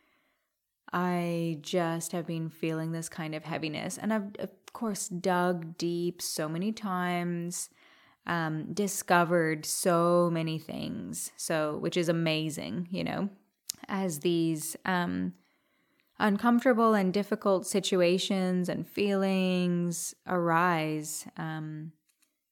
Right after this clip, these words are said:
I'm definitely one to take that opportunity to turn inward and to explore where is it coming from. And where is it coming from? Obviously, just from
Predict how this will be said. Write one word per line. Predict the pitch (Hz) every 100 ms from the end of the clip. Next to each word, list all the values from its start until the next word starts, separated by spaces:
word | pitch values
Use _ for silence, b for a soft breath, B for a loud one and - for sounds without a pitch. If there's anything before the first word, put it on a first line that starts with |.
| _ _ _ _
I'm | 196 185
definitely | 190 190 180 175
one | 175 175 165 170 165
to | - 170 165
take | - 170 165
that | 165
opportunity | 160 170 160 - 165 160 160 156
to | 170
turn | 160 - 175 165 160
inward | 156 151 151 156
and | 156 156
to | - 175 156
explore | 147 - - 180 165 151 151 156 185
where | 185 160 160 160 160 160 160 -
is | 156 160 156
it | - 165 -
coming | - 262 330
from. | 240 - - 196 _ b b b b b b _
And | 214 208 202 202 196 196 -
where | 196 202
is | 202
it | 202
coming | 202 202 190 180
from? | 185 170
Obviously, | 170 165 170 170 160 156
just | 160 170 165 -
from | - 160 151 151 151